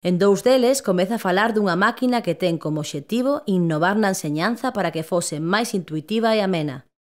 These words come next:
conseguir o máximo de coñecementos co mesmo esforzo e adaptar o libro ao progreso tecnolóxico. Desenvolvendo esta primeira idea, en mil novecentos cincuenta e dous chega a inventar a Enciclopedia Mecánica, que incorporaba mil novecentos corenta e nove sons,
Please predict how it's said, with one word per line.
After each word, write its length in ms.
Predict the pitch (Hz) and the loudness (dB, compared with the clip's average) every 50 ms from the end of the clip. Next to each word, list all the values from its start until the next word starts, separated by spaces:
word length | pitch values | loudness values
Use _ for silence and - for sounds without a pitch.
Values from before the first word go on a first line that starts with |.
| _ _ _ _ _ _ _ _ _ | _ _ _ _ _ _ _ _ _
conseguir 520 | - 180 170 - 170 160 170 208 196 180 | -4 -4 -2 -2 -2 0 2 4 4 4
o 40 | 160 | 4
máximo 520 | 170 180 180 185 - - 190 175 160 151 | 4 2 2 0 -2 -2 -2 -2 -2 -2
de 80 | 147 147 | -4 -6
coñecementos 800 | - 151 160 156 156 - 185 202 226 226 226 - 175 165 - - | -6 -6 -6 -4 -4 -2 -2 0 2 0 0 0 -2 -4 -4 -6
co 80 | 151 147 | -6 -4
mesmo 240 | 156 165 170 185 | -4 -4 -2 -2
esforzo 640 | 196 196 196 - 247 247 240 233 - 240 240 254 - - _ _ _ _ _ _ - | -2 -2 0 0 2 2 2 0 -2 -6 -6 -6 -10 -16 _ _ _ _ _ _ 0
e 80 | 202 202 | 2 4
adaptar 480 | 190 190 185 170 - - 277 285 277 | 4 4 2 2 0 0 2 4 4
o 40 | 269 | 4
libro 360 | 247 247 247 214 190 185 175 | 4 4 4 4 4 4 4
ao 80 | 165 160 | 2 2
progreso 480 | - 175 170 160 180 208 226 - 254 247 | 0 -2 0 2 2 2 2 0 0 0
tecnolóxico. 880 | 247 247 233 240 247 226 190 160 156 - - 123 - - 117 147 - _ _ _ _ _ _ _ _ _ _ _ _ _ _ _ _ _ _ _ _ _ _ _ | 0 0 0 0 2 2 0 0 -2 -4 -10 -12 -12 -14 -16 -16 -18 _ _ _ _ _ _ _ _ _ _ _ _ _ _ _ _ _ _ _ _ _ _ _
Desenvolvendo 560 | 190 196 170 220 208 196 190 196 254 285 320 | -4 0 0 2 2 4 4 4 4 4 2
esta 160 | 302 - 240 | 2 2 0
primeira 380 | 196 190 190 185 175 170 156 151 | 2 2 2 2 2 2 0 0
idea, 320 | 165 180 220 254 285 285 - - | 2 2 2 2 0 -2 -2 -2
en 160 | 190 180 185 | 0 2 4
mil 80 | 202 220 | 4 4
novecentos 480 | 220 196 190 185 190 170 165 165 165 | 4 4 2 2 0 0 0 -2 -4
cincuenta 400 | - 170 160 160 165 160 - 151 | -4 -4 -2 0 -2 -2 -2 -2
e 60 | 151 156 | -2 2
dous 240 | 180 226 254 254 - - - - - - | 2 2 2 0 -4 -10 -14 -12 0 2
chega 220 | 254 254 262 262 | 4 4 6 4
a 20 | |
inventar 480 | 240 220 190 175 170 - 240 254 285 - - 202 | 4 4 4 2 2 0 0 0 0 -2 -2 -2
a 80 | 180 | -2
Enciclopedia 560 | 165 - 185 - 170 165 - 190 185 180 170 | 0 -2 -2 -2 -2 0 2 2 2 2 2
Mecánica, 480 | 165 156 - 156 151 156 156 - - 143 - - - - - - - - | 0 -2 -2 -4 -4 -4 -6 -10 -12 -14 -14 -14 -14 -16 -16 -16 -14 -6
que 160 | - - 190 | -2 0 0
incorporaba 560 | 180 - 175 156 - 170 170 202 233 269 277 | 2 2 0 0 0 0 2 2 2 2 4
mil 240 | 262 220 208 208 208 | 4 4 4 4 4
novecentos 480 | 208 190 175 - 208 202 190 220 214 - | 4 4 2 2 0 0 0 -2 -2 0
corenta 320 | - 185 165 156 - 151 | 0 0 0 0 0 -2
e 60 | 156 | 0
nove 180 | 180 180 170 175 | 0 0 0 0
sons, 320 | 165 - 175 156 156 156 | -2 -2 -4 -4 -4 -6